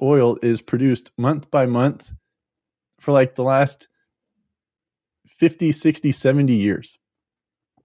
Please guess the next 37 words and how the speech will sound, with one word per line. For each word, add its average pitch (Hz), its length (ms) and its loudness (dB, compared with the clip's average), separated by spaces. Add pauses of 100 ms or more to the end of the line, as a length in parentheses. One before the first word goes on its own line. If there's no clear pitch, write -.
(400)
So - 140 -8
you 113 140 0
can 175 180 -2
go 202 240 4
and 127 160 0
you 131 80 -2
can 139 100 -2
say, 123 180 -2
"Okay, 117 360 -2
pre-pandemic, 143 840 -2 (680)
twenty 190 260 0
nineteen, 139 480 2
follow 131 300 2
your 135 160 0
finger 131 360 0
along, 120 320 0
follow 123 340 0
it 131 60 0
along. 127 460 0 (540)
All 107 140 -4
right, 143 420 2
you 120 100 -2
know, 127 200 2
we're 117 200 0 (360)
turning 135 240 0
the 127 80 0
corner, 135 340 0
twenty 131 320 -2
twenty. 139 380 -2
Let's 127 240 -4
go 127 240 2
through 123 280 -2
February 135 520 0
as, 123 100 -4
like, 117 160 -6
the 110 80 -12
first - 460 -6